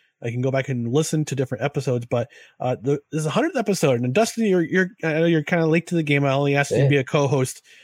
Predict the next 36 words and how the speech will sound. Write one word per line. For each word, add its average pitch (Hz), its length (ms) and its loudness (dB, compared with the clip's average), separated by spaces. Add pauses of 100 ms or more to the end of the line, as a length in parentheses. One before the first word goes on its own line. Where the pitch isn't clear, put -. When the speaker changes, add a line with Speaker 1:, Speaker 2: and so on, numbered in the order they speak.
(160)
Speaker 1:
uh, 131 160 0
a 139 40 -2
couple 139 220 -2
months 151 240 0
ago, 131 240 2
but 120 200 -2
you've 143 160 0
been 156 100 0
a 147 60 0
part 147 220 0
of 135 60 0
the 143 60 -2
show 139 240 0
now. 135 360 -2
And 117 140 -4 (300)
also, 139 300 0
if, 131 260 -4
if 135 300 -6
Corey, 170 380 2
if 143 100 -4
he's 180 200 0
watching 156 540 0
or 123 120 0
listening, 143 480 0 (1120)
gotta 170 140 4
give 151 120 0
credit 165 240 0
to 143 80 -2
him 151 180 2
for, 127 340 0 (460)
uh, 120 220 -4 (180)
for 131 280 -4
being 139 600 0 (140)
the, 139 180 -8
the 135 120 -2
catalyst, 160 720 0